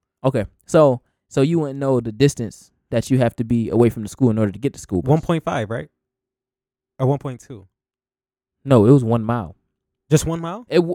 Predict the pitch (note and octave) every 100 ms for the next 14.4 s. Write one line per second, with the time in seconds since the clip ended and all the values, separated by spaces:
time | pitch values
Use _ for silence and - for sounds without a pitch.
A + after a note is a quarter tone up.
0 | - F#3 C3 D3 G#3+ D#3 B2+ A#2 G2 D#2+
1 | G2 B2+ F3 F#3 C3+ C3 A2 A#2 F#2+ A2
2 | D2 _ A#2+ - F#2+ _ _ _ _ _
3 | _ D3 E3+ F#3 E3 F#3 F3+ F3 E3+ E3
4 | C#3+ D#3+ D#3+ B2 C#3+ E3+ F#3 G#3 F#3 _
5 | _ _ C#3 C#3 C3 B2+ - - C3+ B2+
6 | - A2 B2+ _ _ _ F3+ E3 D#3 D#3+
7 | D#3+ D#3+ D3 F3 G3 G#3 _ _ _ _
8 | _ _ _ F#3 F#3+ C#3 _ _ _ _
9 | F3 C3 - G#2+ F#2 _ _ _ _ _
10 | _ _ _ _ _ _ _ _ D#3+ G3
11 | G2 G2 F3 D#4 _ _ _ _ B2 B2+
12 | D#3+ E3 E3 - - C3+ C#3 G#2 - _
13 | _ _ _ _ _ _ _ _ - D#3+
14 | - F3+ E4+